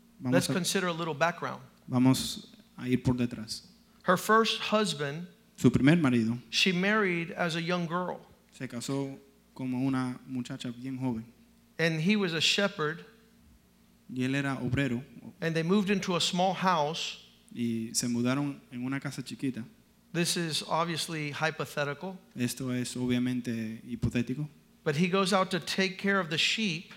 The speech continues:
Speaker 1: Pero él sale hacia afuera a cuidar de las ovejas.
Speaker 2: And lightning strikes and kills him.
Speaker 1: Y viene un,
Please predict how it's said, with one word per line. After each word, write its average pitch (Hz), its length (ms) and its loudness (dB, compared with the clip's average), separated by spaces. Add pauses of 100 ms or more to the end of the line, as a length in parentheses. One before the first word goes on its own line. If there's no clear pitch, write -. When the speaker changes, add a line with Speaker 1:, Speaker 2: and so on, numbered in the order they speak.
(340)
Speaker 1:
Pero 127 220 2
él 135 80 2
sale 131 240 -4
hacia - 160 0
afuera 143 460 -4
a 127 40 -8
cuidar 127 360 2
de 135 100 2
las 127 160 2
ovejas. 123 500 0
Speaker 2:
And 160 160 0
lightning 202 480 4
strikes 190 800 0
and 156 180 -2
kills 202 340 -4
him. 120 100 -10 (460)
Speaker 1:
Y 120 120 4
viene 135 480 4 (100)
un, 135 300 -8